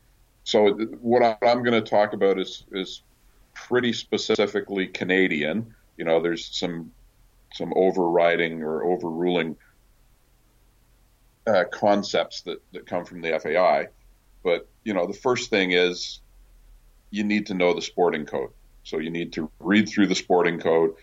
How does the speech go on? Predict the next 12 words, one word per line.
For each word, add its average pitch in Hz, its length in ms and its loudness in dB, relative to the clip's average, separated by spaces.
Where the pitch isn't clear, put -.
And 107 140 2
more 123 140 4
importantly, 101 520 2
the, 80 320 -2
the 95 120 2
F 98 140 0
A 87 160 2
I 85 160 4
has 82 120 -4
produced 85 460 -10
a 80 40 -10
really 87 380 -2